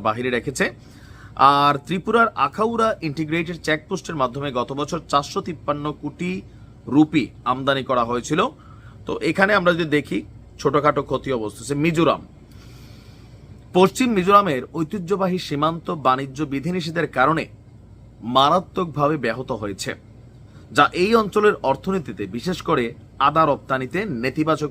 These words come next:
প্রভাব ফেলেছে। আইজল ভিত্তিক স্টারফিনের সিইও মাল শাওমি, তিনি বলছেন, বাংলাদেশে রপ্তানি স্থগিতের ফলে মিজোরামের আদা ব্যবসায়ীরা মারাত্মক ক্ষতির শিকার হয়েছেন। আদা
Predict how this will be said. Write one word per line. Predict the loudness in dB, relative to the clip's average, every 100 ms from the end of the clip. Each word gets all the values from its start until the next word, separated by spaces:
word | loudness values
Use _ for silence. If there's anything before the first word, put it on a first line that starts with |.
| -2
প্রভাব | 4 4 2
ফেলেছে। | -2 -8 -8 -10 -12 -20 -20 -20 -20 -6 2
আইজল | 4 4 2 2 2
ভিত্তিক | -2 -2 -6 -6 -8 -8
স্টারফিনের | 4 4 4 0 -4 -4 -2
সিইও | 2 2 2 -2 -8 -20 -20 -20 -20 -12 2
মাল | 4 4 2
শাওমি, | 2 2 2 -2 -2
তিনি | 0
বলছেন, | 0 0 -2 -4 -2 2
বাংলাদেশে | 2 2 0 0 0
রপ্তানি | 2 0 0 -2 -2 -4
স্থগিতের | -4 -2 -2 -4
ফলে | 0 0 0 -4 -20 -20 -20 -20 -20 -18 -4
মিজোরামের | 2 4 6 6 6 2 2 2
আদা | 6 6 6
ব্যবসায়ীরা | 2 -2 0 0 2 -2 -4 -2
মারাত্মক | 2 2 0 -4 -6 -4
ক্ষতির | -6 -6
শিকার | -4 0 2
হয়েছেন। | 2 0 0 -2 -6 -20 -20 -20 0
আদা | 2 6